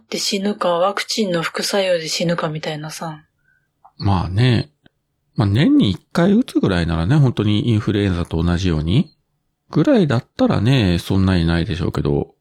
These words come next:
Speaker 2: まあ今ほら、ワクチン打つ打たないとかさ、あの、マスクするしないとかで、いろんなこう意見とか結構過激な行動に出る人がいるじゃないですか。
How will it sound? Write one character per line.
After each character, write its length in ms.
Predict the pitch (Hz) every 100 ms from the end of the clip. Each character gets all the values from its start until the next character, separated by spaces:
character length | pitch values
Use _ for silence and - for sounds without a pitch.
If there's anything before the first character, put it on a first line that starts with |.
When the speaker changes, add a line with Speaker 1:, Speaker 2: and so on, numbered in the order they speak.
| _
Speaker 2:
ま 240 | - 110 107
あ 40 |
今 220 | 101 95
ほ 120 | 85
ら、 180 | 87 82 _ _ _ _
ワ 140 | - 113
ク 100 | -
チ 240 | - 87
ン 100 | 87
打 120 | 101 104
つ 200 | - 82
打 120 | 80
た 140 | 90
な 160 | 87 80
い 60 |
と 120 | - 76
か 140 | 78
さ、 260 | - - - _ _ _ -
あ 140 | 80
の、 240 | 76 73
マ 140 | 78 98
ス 120 | -
ク 260 | - 78 - -
す 220 | - 90
る 120 | 92
し 160 | - 95
な 120 | 95
い 60 | 90
と 140 | 82
か 140 | 82
で、 360 | 78 82 76 - -
い 200 | - 92
ろ 100 | 113
ん 60 |
な 80 | 107
こ 280 | - - 78
う 40 | 87
意 60 |
見 220 | - 101 95
と 100 | -
か 80 |
結 240 | 90 127 -
構 260 | 95 82
過 180 | - -
激 240 | 107 - 120
な 120 | 110
行 320 | - 110 107
動 220 | 110 104
に 100 | 104
出 120 | 104
る 40 | 101
人 120 | -
が 80 | 80
い 60 | 82
る 60 |
じ 60 | 82
ゃ 40 |
な 80 | 71
い 20 |
で 60 | -
す 100 | -
か。 160 | -